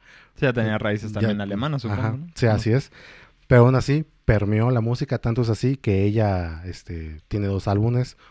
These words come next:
Speaker 2: uno que se llama, al cual tituló Canciones de mi padre,
Speaker 1: Mm.
Speaker 2: y otro cual tituló Más Canciones. De
Speaker 1: Ya.
Speaker 2: este segundo, del de Más Canciones, tenemos, está la canción que vamos a escuchar en este momento,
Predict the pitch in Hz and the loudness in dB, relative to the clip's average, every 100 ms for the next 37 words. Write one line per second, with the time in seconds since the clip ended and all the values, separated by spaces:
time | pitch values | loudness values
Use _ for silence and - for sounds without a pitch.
0 | _ 110 110 - 104 98 98 92 82 80 | _ -4 -4 -4 -6 -4 -4 -4 -8 -12
1 | - _ _ - 104 - 101 - - - | -18 _ _ -10 -6 0 -2 0 -4 0
2 | 98 98 - 98 87 104 95 90 87 113 | 2 0 -2 -4 0 0 0 0 0 2
3 | 110 123 139 _ _ - 107 104 101 104 | 4 2 -2 _ _ -14 -12 -10 -8 -4
4 | 95 92 104 - 92 104 92 90 90 90 | -4 -2 -2 0 0 0 0 2 2 0
5 | 82 92 98 95 107 95 107 107 104 - | -2 -2 -2 0 -2 -2 -4 -4 -6 -12
6 | _ - _ - 92 90 87 90 - 120 | _ -20 _ -6 -2 -2 -2 -4 0 4
7 | 117 113 120 127 98 90 95 - 110 98 | 6 6 6 4 2 0 -4 -4 -6 -4
8 | 113 120 117 _ _ _ _ _ 101 92 | -4 -4 -8 _ _ _ _ _ -8 -4
9 | 92 95 92 87 85 - - _ 92 87 | -2 -2 -2 -2 -4 -8 -16 _ -6 -2
10 | 104 101 101 95 - 107 113 98 98 - | 0 2 2 0 2 2 2 -2 -4 -6
11 | 95 101 95 92 - 98 95 107 135 | -6 -2 -2 -4 -6 -6 -6 -6 -6